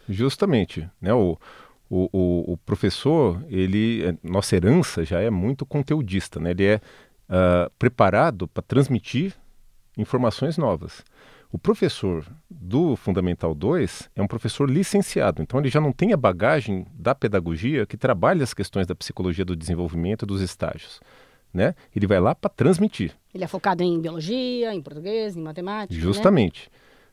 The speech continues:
Speaker 1: Pra tornar ainda mais complicada a situação,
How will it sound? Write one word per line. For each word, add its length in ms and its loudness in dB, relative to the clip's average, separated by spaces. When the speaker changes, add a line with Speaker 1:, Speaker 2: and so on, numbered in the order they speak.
Speaker 1:
Pra 240 4
tornar 240 4
ainda 220 4
mais 280 2
complicada 520 -2
a 20 -6
situação, 640 0